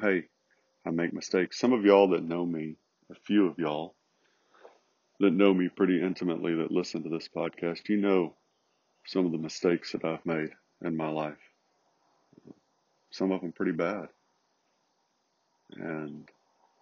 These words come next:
and though hopefully I am getting better the older I get and making less mistakes, there's still gonna be some, folks. There's, there's no point in our life where suddenly we, we become perfect and we make no,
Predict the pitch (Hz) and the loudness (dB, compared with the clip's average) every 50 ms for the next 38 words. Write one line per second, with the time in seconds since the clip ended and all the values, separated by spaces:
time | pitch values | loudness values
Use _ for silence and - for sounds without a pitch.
0 | _ _ _ _ _ _ _ _ _ _ _ _ - - - - _ _ _ _ | _ _ _ _ _ _ _ _ _ _ _ _ -20 -20 -20 -20 _ _ _ _
1 | _ _ - - 87 85 82 76 90 87 85 85 85 82 82 78 78 78 - _ | _ _ -6 -4 -2 -2 0 2 4 6 6 6 4 4 2 0 -2 -6 -10 _
2 | _ _ _ _ _ _ _ _ _ _ _ _ _ _ _ - _ _ _ _ | _ _ _ _ _ _ _ _ _ _ _ _ _ _ _ -20 _ _ _ _
3 | _ _ _ _ _ _ _ - 104 101 - - - - 92 87 85 82 82 82 | _ _ _ _ _ _ _ 4 4 4 4 4 0 0 0 2 0 0 0 0
4 | 85 87 87 87 87 85 80 80 90 90 82 80 78 76 73 82 87 92 92 85 | 2 2 2 2 0 -4 -6 -2 -2 -2 -2 -2 -4 -4 0 0 2 2 2 2
5 | 78 80 80 85 82 82 - 82 80 80 80 78 73 82 85 85 82 80 78 78 | 0 0 0 0 -2 -2 -2 -4 -4 -4 -4 -4 -4 -2 -2 -2 -4 -6 -6 -6
6 | 85 87 87 - - 80 78 76 78 80 85 98 101 - - 90 85 - - - | -6 -6 -6 -6 -6 -6 -6 -2 0 2 2 2 0 -2 -6 -8 -8 -8 -8 -4
7 | - 78 78 82 82 - - - - - - _ _ _ _ _ _ _ _ _ | -2 -2 -2 -2 -4 -6 -12 -18 -18 -20 -20 _ _ _ _ _ _ _ _ _
8 | _ _ _ _ _ _ _ - 92 104 98 - - - 131 127 104 92 82 76 | _ _ _ _ _ _ _ 0 2 2 2 2 0 2 2 2 2 2 -2 -4
9 | - 76 85 82 - - - 78 76 71 - - 80 78 76 - - 85 90 85 | 0 0 0 0 0 -6 -10 -10 -10 -10 -6 -4 -4 -4 -4 -2 0 0 0 0
10 | - - - 90 95 90 - 101 104 98 - - - - 101 98 - - - 85 | -2 -6 0 2 2 2 2 2 2 0 0 -2 -6 -4 -4 -4 -2 -4 -4 -4
11 | 82 80 80 82 85 82 - - - 87 - - - - 87 82 82 82 82 80 | -4 -2 0 0 0 -2 -4 -6 -8 -8 -8 -8 -6 -4 -4 -4 -4 -4 -4 -4
12 | 76 76 80 82 78 - _ - 95 92 90 80 78 - - - 85 80 76 - | -4 -4 -4 -4 -6 -6 _ -12 -8 -6 -6 -4 -4 -6 -6 -4 -6 -6 -6 -8
13 | - 82 82 76 - - - - _ _ _ _ _ _ _ _ _ _ _ _ | -6 -6 -6 -6 -6 -12 -16 -16 _ _ _ _ _ _ _ _ _ _ _ _
14 | _ _ _ _ - 85 82 80 78 78 80 78 78 73 - 82 80 76 80 80 | _ _ _ _ -6 -4 -2 0 0 0 0 -2 -2 -2 -4 -4 -4 -4 -4 -6
15 | 78 | -8